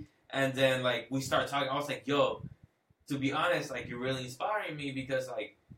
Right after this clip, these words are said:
you're from, like, the same place, and you just signed to Kanye, and you're, like,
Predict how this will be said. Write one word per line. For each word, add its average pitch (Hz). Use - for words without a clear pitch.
you're 156
from, 151
like, 127
the 123
same 147
place, 214
and 139
you 196
just -
signed 151
to -
Kanye, -
and 135
you're, 143
like, 127